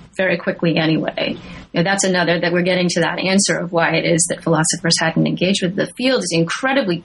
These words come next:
technical and variable, you know, over time and across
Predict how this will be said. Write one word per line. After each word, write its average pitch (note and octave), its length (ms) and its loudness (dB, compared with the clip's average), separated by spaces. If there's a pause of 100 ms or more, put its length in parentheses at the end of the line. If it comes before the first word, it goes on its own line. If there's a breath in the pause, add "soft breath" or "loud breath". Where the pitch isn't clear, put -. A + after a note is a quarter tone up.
(160)
technical C#4+ 760 0
and E3+ 360 2 (1200 loud breath)
variable, G#3 840 0
you F#3+ 120 2
know, - 60 2
over A3 260 2
time F#3+ 420 0
and F3 80 0
across F3+ 460 0